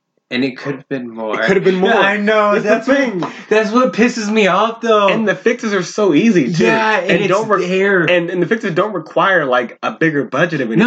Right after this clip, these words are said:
Speaker 2: kind.
Speaker 1: This, this is, like, character story work.
Speaker 2: Yeah.
Speaker 1: Like, oh my God. I think that's why I might be, I, I,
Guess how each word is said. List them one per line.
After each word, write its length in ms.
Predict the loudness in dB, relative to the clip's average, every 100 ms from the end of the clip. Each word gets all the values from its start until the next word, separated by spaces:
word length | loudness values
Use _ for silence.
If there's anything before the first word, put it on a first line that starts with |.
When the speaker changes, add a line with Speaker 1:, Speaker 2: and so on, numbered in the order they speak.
| 2
Speaker 2:
kind. 300 | 0 0 -6 _ -20 -12 0
Speaker 1:
This, 260 | 2 2 2
this 220 | 2 0
is, 120 | 0
like, 260 | 0 -2 -6 -16
character 560 | -6 0 2 2 0 0
story 460 | 0 2 4 4 2
work. 280 | 0 0 0
Speaker 2:
Yeah. 140 | 0
Speaker 1:
Like, 440 | 2 2 2 -2 -14 -20 -20 -8
oh 280 | 0 2 2
my 140 | 0
God. 240 | 0 0 0
I 180 | -2
think 200 | -2 -6 0
that's 260 | 0 0
why 280 | -2 0 -2
I 120 | -2
might 240 | -2 -2 0
be, 280 | 0 0
I, 140 | 0 0
I, 500 | 0 -2 0 0